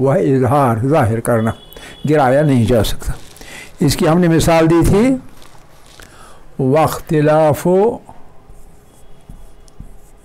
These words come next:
वख्तिलाफो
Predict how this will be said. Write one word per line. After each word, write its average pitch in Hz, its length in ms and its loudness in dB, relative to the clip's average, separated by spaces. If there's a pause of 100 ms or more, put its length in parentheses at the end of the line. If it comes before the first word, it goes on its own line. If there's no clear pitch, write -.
(2750)
वख्तिलाफो 139 1600 0